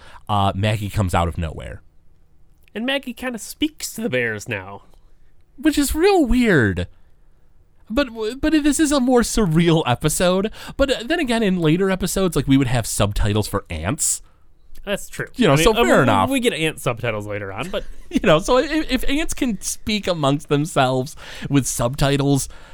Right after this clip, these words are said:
Speaker 1: all right, fair enough. I'll, I'll, I'll, I'll accept the, the bears.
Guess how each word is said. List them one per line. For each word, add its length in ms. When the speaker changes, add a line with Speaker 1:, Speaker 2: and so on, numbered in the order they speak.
Speaker 1:
all 100
right, 180
fair 200
enough. 220
I'll, 220
I'll, 280
I'll, 240
I'll 160
accept 340
the, 280
the 120
bears. 480